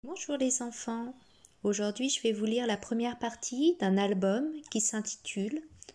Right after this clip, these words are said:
Le petit sorcier de la pluie. C'est un album qui a été écrit par Karl Norak et Anne-Catherine de Bolle.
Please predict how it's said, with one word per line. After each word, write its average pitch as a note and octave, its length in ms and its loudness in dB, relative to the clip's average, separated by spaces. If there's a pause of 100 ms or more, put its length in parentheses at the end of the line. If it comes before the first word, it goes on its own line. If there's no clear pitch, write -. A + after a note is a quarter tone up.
Le G#3 100 4
petit C#4 320 2
sorcier D4 440 0
de A#3+ 80 -2
la A#3 100 2
pluie. F3+ 380 -10 (840)
C'est - 320 -4
un F3+ 140 2
album G3 400 2
qui - 140 -2
a G3 40 4
été G3 240 0
écrit G3+ 260 0
par G3 280 -4
Karl G#3+ 240 0
Norak A3+ 720 0
et G#3 80 2
Anne-Catherine A#3+ 680 -2
de G#3+ 80 2
Bolle. E3+ 460 -2